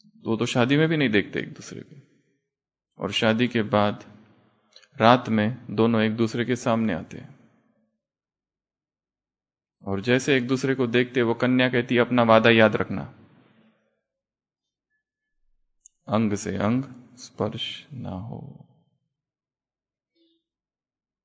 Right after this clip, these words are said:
Untouched purity, intact purity,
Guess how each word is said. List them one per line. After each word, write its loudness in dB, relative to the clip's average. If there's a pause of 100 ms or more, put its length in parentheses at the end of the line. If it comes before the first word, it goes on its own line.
(460)
Untouched -6
purity, -10 (2250)
intact -4
purity, -12